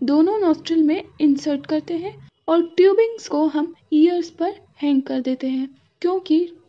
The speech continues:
tubings ear पर hang करती है और nostril में प्रोन्ज insert होता है, इस वजह से इसमें pressure source भी हो जाते हैं।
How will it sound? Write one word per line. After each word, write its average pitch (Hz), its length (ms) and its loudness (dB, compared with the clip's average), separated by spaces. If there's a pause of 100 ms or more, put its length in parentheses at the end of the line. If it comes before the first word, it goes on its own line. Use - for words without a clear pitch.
(120)
tubings 339 540 0 (380)
ear 403 340 2
पर 320 120 0
hang 269 260 0
करती 285 320 -4
है 349 160 -6 (320)
और - 80 -2
nostril 415 360 0
में 330 220 2
प्रोन्ज 370 420 -2
insert 269 420 0
होता 277 220 -6
है, 285 180 -8 (380)
इस 427 280 -4
वजह 277 240 -2
से 320 220 -8 (220)
इसमें 311 300 0 (240)
pressure 339 400 0
source 285 460 -4
भी 381 160 -2 (460)
हो 285 200 0
जाते 262 320 -4
हैं। 262 240 -4